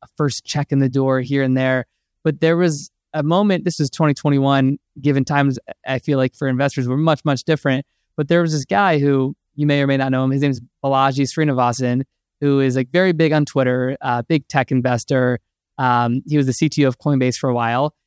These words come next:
And I remember just sending him this, like, super authentic,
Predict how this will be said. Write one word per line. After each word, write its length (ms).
And 440
I 80
remember 340
just 200
sending 280
him 80
this, 160
like, 140
super 480
authentic, 720